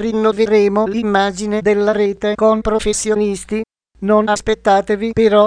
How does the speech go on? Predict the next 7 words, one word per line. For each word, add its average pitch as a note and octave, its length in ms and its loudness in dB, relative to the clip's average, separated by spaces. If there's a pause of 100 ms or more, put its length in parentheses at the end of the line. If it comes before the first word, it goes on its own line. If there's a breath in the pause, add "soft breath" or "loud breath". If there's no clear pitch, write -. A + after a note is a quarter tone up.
che G#3 160 0
cambierà G3+ 560 0
tutto A3+ 380 2
immediatamente. G#3+ 1000 -2 (340)
Ci G#3+ 160 -6
vorranno G#3 680 0
mesi. G#3 440 -2